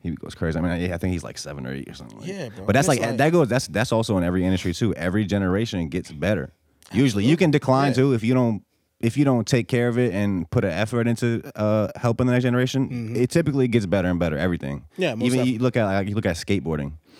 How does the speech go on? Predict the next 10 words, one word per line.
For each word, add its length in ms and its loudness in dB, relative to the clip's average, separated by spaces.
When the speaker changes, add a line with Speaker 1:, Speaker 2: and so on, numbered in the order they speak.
Speaker 1:
Skateboarders 680 -2
coming 260 2
up 80 0
now 260 0
are 100 0
way 400 0
better 460 -4
as 180 -8
kids 420 -2
than 300 -4